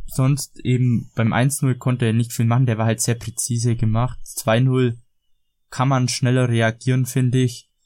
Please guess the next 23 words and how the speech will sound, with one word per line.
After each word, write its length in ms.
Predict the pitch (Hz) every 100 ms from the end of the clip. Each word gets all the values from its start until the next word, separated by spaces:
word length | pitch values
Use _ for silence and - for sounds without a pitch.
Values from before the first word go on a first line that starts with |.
| - _ _ -
Ähm, 580 | 127 123 120 117 - - _ _
sonst 580 | - - 127 135 - -
im 120 | 120
Großen 340 | 120 135 135 113
und 80 |
Ganzen 380 | 110 110 117 113
war 120 | 110
es 100 | 110
ein 100 | 101
mittelmäßiger, 640 | 104 120 107 110 110 117 117
solider 460 | 117 110 117 120
Torwart-Eindruck. 840 | - 113 110 120 110 113 113 113 - _ _ -
Also 220 | 104 104
bei 120 | 110
Cincinnati 560 | 107 117 117 117 117 113
haben 280 | 107 104 110
definitiv 540 | 120 117 110 117 -
andere 340 | - 113 117
Spieler 560 | 110 - 113 107 110 98
und 140 | 110
Positionen 600 | - 110 101 - 107 104
schlechter 420 | - - - - 101
gespielt. 640 | - - - 107 101